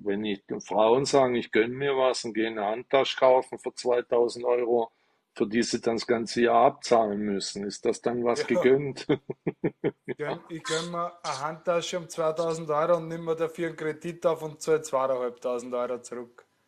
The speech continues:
Speaker 1: Wenn's reicht.
Speaker 2: Ja, genau.
Speaker 1: <laughs> Aber eher zwei acht. <laughs>
Speaker 2: Ja, super
Speaker 1: Ja.
Speaker 2: lustig.
Speaker 1: Ja.
Speaker 2: Richtig
Speaker 1: Also
Speaker 2: schlimm dumm.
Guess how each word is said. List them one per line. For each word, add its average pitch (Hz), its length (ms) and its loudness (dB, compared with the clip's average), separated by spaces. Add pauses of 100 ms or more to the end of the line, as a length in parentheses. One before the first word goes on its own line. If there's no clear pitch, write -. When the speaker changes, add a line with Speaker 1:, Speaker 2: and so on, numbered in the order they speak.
(360)
Speaker 1:
Wenn's 113 280 2
reicht. 104 500 8 (460)
Speaker 2:
Ja, 208 280 8
genau. 220 300 4 (680)
Speaker 1:
<laughs> - 640 -8
Aber 131 260 8
eher 139 240 12
zwei 123 320 8
acht. - 500 2
<laughs> 127 40 4 (520)
Speaker 2:
Ja, 170 420 0 (300)
super 107 360 -2
Speaker 1:
Ja. - 20 -2
Speaker 2:
lustig. 139 580 -8 (520)
Speaker 1:
Ja. 104 300 -2 (520)
Speaker 2:
Richtig 175 400 4
Speaker 1:
Also - 0 -
Speaker 2:
schlimm 143 360 2
dumm. 131 300 -10